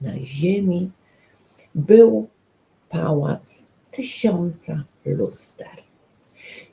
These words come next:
I kiedy się weszło do tego pałacu, to wszystko w nim było w lustrach. Wszystkie ściany, wszystkie drzwi, wszystkie sufity,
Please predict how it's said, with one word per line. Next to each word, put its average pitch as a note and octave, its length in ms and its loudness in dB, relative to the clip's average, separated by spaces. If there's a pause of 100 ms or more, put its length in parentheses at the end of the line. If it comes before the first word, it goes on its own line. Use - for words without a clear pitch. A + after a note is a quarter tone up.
I G3 100 0
kiedy F#3+ 380 6
się F3 240 4
weszło F#3+ 600 4
do D#3 140 2
tego D#3 340 -2
pałacu, D#3+ 1040 -2 (560)
to F3 140 -4
wszystko - 680 -4
w E3 180 -2
nim E3+ 300 4
było D3+ 360 4
w C#3+ 160 -4
lustrach. - 1120 -2 (680)
Wszystkie A#3+ 540 -2
ściany, D#3+ 1040 -2 (480)
wszystkie - 460 -2
drzwi, D3 960 -2 (160)
wszystkie - 460 -6
sufity, D#3 1120 -6